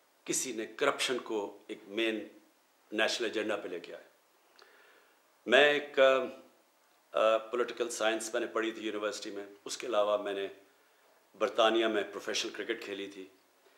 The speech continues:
तो मैं इस नतीजे पे बहुत पहले पहुंच चुका था कि एक कौम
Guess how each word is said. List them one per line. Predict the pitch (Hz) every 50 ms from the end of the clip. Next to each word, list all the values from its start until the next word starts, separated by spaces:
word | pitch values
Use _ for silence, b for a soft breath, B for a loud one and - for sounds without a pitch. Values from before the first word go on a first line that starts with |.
| b b b b b b -
तो | 170 156
मैं | 139 151 170 190 392 392
इस | - - - -
नतीजे | - - 160 156 165 175
पे | 170 175
बहुत | 165 147 147 170 165 -
पहले | - - - 165
पहुंच | - - 139 123 120 -
चुका | 113 - 110 101
था | - 87 85 85 - - - _ _ _ _ _ _ _ b b b b b b b b b - 147
कि | 147 147 151 - - - _ _ _ _ _ _ _ _ _ _ _ _ _ -
एक | 156 156 156 - 151
कौम | 151 170 180 185 190 190 180 170